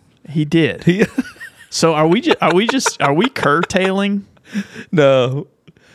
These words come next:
Speaker 2: That was a fun episode. I'm not gonna stop. I, hey, I get it. We're not gonna drop a bunch of F-bombs and be grotesque, but I'm gonna be myself.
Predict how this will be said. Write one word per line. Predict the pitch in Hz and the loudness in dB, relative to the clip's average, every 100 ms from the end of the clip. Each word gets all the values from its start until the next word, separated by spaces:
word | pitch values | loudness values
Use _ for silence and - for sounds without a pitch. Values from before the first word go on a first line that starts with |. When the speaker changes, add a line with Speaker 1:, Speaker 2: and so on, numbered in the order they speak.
| - _ - | -20 _ -8
Speaker 2:
That | - 160 | -2 0
was | 180 135 | 2 0
a | |
fun | 120 123 110 | -2 -2 0
episode. | 101 110 - 87 85 113 _ _ _ _ _ _ _ _ | -2 -4 -4 -2 -2 -6 _ _ _ _ _ _ _ _
I'm | - 214 | -4 -2
not | 247 147 | -2 -2
gonna | 135 113 | -4 -6
stop. | - 92 - | -4 -6 -4
I, | 110 110 | -6 -4
hey, | - 101 - _ | -6 -6 -8 _
I | 131 | -10
get | 131 92 82 | -6 -4 -6
it. | - | -6
We're | 107 | -6
not | 120 110 | -4 -4
gonna | 104 | -4
drop | 101 - | -4 -4
a | |
bunch | 95 | -6
of | 92 95 | -4 -6
F-bombs | - 92 90 95 | -4 -4 -4 -6
and | 87 | -8
be | 90 85 80 76 _ _ _ _ _ _ _ _ _ 104 | -6 -4 -6 -10 _ _ _ _ _ _ _ _ _ -10
grotesque, | 110 87 - 73 71 - 127 - | -4 -4 -2 -4 -4 -10 -20 -18
but | 120 98 - - - _ - | -6 -4 -4 -12 -20 _ -12
I'm | 98 | -8
gonna | 110 95 | -6 -4
be | 92 | -4
myself. | 90 - 139 147 147 | -6 -4 -4 -4 -8